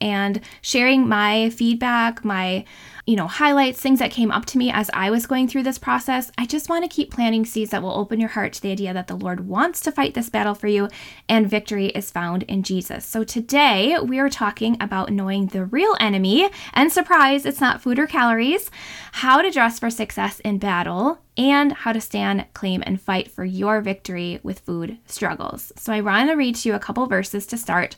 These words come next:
The first one is Ephesians six, ten, and eleven, and it's, "Finally, be strong in the Lord and in his mighty power.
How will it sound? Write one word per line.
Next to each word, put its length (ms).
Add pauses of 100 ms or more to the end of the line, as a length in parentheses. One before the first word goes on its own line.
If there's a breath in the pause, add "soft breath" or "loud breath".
(360 soft breath)
The 80
first 300
one 120
is 140
Ephesians 640
six, 460 (100)
ten, 460 (260)
and 140
eleven, 440 (440 loud breath)
and 100
it's, 160
"Finally, 440
be 180
strong 400
in 80
the 80
Lord 460
and 180
in 120
his 220
mighty 500 (100)
power. 400